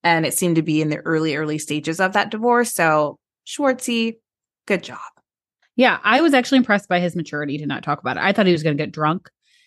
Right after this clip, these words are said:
Speaker 2: and talk about it. The way he was saying in interviews, like, "I don't wanna talk about it with anybody yet." I was like, "Oh, I feel like they're building this up so that when he gets super drunk and just, like, word vomits all of this,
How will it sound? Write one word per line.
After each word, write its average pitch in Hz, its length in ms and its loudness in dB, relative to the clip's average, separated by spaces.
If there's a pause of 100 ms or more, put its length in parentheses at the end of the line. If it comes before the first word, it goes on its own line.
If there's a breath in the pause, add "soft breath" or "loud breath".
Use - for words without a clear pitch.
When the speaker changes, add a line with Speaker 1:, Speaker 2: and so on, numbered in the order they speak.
(100)
Speaker 2:
and 214 120 0
talk 208 160 4
about 233 140 6
it. 202 80 0
The 240 80 4
way 247 220 4
he 262 140 4
was 226 200 -4
saying 185 380 -2
in 165 280 -2
interviews, 170 720 -2
like, 165 160 -6
"I 175 80 -2
don't 170 140 0
wanna 165 120 0
talk 208 220 -2
about 208 160 2
it - 20 2
with 202 100 -2
anybody 196 280 2
yet." 180 360 4 (460)
I 180 60 -2
was 175 80 0
like, 175 100 -4
"Oh, 190 80 4
I 190 80 4
feel 208 160 0
like 202 120 0
they're 180 100 0
building 175 400 2
this 160 180 -2
up 165 220 0
so 170 160 -4
that 156 240 0
when 160 200 2
he 156 420 0
gets - 280 -6
super 180 320 2
drunk 160 480 4
and 160 160 0
just, 156 180 -6
like, 143 140 0 (100)
word 170 440 2
vomits 143 400 0
all 151 180 4
of 143 60 -4
this, 143 260 -6